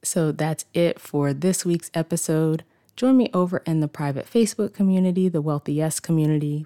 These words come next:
Let's talk about emergency funds, if you have one, where you like to keep yours,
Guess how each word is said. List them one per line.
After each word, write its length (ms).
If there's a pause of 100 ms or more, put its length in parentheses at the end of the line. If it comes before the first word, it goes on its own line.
Let's 240
talk 200
about 200
emergency 580
funds, 680
if 240
you 120
have 340
one, 440 (460)
where 200
you 260
like 280
to 100
keep 340
yours, 520